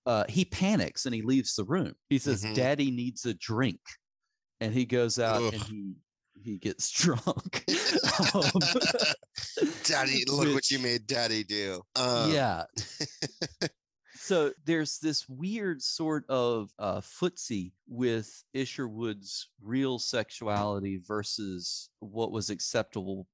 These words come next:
Speaker 1: to portray at the time. Uh,
Speaker 2: Was it,
Speaker 1: similarly
Speaker 2: was, was I Am
Speaker 1: Yeah.
Speaker 2: a Camera American or British?
Speaker 1: Uh, the movie?
Speaker 2: The
Speaker 1: I,
Speaker 2: movie.
Speaker 1: I think the, I think the movie was
Speaker 2: British.
Speaker 1: I think the movie was British. The play was on Broadway, but I think the movie was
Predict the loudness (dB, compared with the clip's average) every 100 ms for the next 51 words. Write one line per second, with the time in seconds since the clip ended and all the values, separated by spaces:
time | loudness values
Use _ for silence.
0 | -8 -6 -6 -4 0 0 -2 -6 -2 -2
1 | -2 -4 0 2 2 0 -2 0 2 4
2 | 4 2 4 2 2 0 2 2 2 2
3 | 2 2 0 -2 -6 -4 -2 -2 -2 -4
4 | -2 -2 -2 -6 -6 -8 -4 -2 -2 -4
5 | -4 -4 -6 -2 2 4 2 0 0 0
6 | 2 2 2 2 0 0 -2 _ _ -2
7 | 2 4 2 2 0 -2 -4 -4 -8 -12
8 | _ -10 -8 -8 -6 -8 -6 -6 -4 -2
9 | -2 -2 -2 -2 0 2 2 0 0 -2
10 | -4 -8 _ _ -4 -2 -2 -4 -4 -2
11 | -4 -10 -16 _ _ _ _ -2 0 0
12 | 0 2 4 4 0 -2 0 2 2 -2
13 | -8 -4 0 2 2 0 0 0 0 2
14 | 0 0 -4 -6 -10 -6 -2 -4 -4 -10